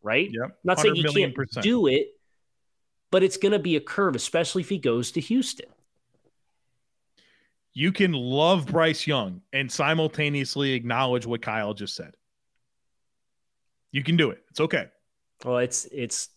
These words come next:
Speaker 1: a lot of stuff's binary, right? It's either
Speaker 2: Yeah.
Speaker 1: one or zero, yes or no, black or white. And that's the,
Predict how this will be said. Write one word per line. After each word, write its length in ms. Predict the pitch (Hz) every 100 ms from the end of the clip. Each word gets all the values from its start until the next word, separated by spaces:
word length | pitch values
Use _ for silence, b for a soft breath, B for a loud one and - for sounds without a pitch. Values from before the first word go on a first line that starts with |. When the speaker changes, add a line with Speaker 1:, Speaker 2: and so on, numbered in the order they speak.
| -
Speaker 1:
a 60 |
lot 200 | 117 135
of 60 | 131
stuff's 520 | - 160 - - - - _ _ _ _
binary, 520 | 120 120 98 80 85 -
right? 180 | 104 120
It's 160 | 127 -
either 160 | 107
Speaker 2:
Yeah. 220 | 123 95 95 _ -
Speaker 1:
one 300 | 101 135 170
or 120 | 170
zero, 800 | 123 143 147 139 135 131 131 131 b b b
yes 260 | - 151 147
or 80 | 156
no, 520 | 127 120 117 117 107 _
black 260 | 120 117 120
or 60 |
white. 480 | 110 104 92 90 - _ _ _ _ _ _ _ _ _ _ _ -
And 80 | 143
that's 180 | 165 -
the, 160 | 127